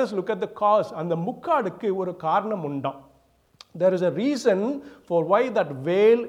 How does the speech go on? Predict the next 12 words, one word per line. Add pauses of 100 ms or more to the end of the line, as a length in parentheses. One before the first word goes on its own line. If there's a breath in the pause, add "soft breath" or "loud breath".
(100)
is (140)
created (140)
which (140)
covers (160)
people's
heart. (520 soft breath)
What
is
the
reason (100)
for
that?